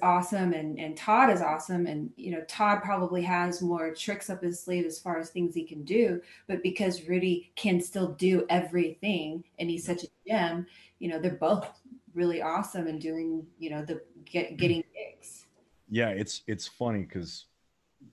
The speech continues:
Speaker 2: Rudy is probably the epitome of playing what needs to be played for
Speaker 1: Mm-hmm.
Speaker 2: that,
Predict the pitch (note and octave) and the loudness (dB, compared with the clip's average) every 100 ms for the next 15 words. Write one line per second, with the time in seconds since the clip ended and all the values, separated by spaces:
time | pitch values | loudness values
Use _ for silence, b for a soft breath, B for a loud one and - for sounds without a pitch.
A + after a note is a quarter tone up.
0 | - F2+ G2 B2 C#3 G#2+ G2 F2 E2+ - | -18 -10 -2 0 0 -2 -4 -8 -12 -6
1 | A2 G2+ F#2 E2+ D#2 - C#3 G#2 D#2+ C#2+ | -4 -2 -2 -4 -8 -4 -2 -2 -4 -8
2 | - D#2+ D#2 D2 - _ _ - - A2+ | -10 -8 -8 -10 -20 _ _ -20 -2 2
3 | A2 G2 F2+ F#2 F2 - D2+ D#2 - E2 | 2 2 0 -4 -4 -6 -10 -10 -8 -8
4 | D2 C#2 - _ _ _ - F2+ C#2+ | -6 -10 -18 _ _ _ -6 -4 -4